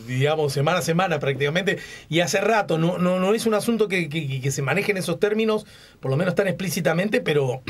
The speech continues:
<clears throat> dos más dos sigue siendo cuatro. <clears throat> Al gobierno, en su objetivo de bajar el déficit fiscal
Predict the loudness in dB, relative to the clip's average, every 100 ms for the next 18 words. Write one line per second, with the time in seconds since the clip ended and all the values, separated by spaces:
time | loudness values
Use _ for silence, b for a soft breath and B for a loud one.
0 | -4 -6 -10 -6 0 2 2 0 0 0
1 | -2 -2 0 0 0 -4 B B B B
2 | -4 -2 0 -4 -10 -20 -20 -20 -20 -20
3 | -20 B B B B -20 -20 -18 -2 2
4 | 2 2 2 2 2 2 0 -2 -2 -2
5 | 0 0 2 2 2 0 0 2 0 2
6 | 0 0 0 2 0 0 0 0 0 0
7 | 0 -2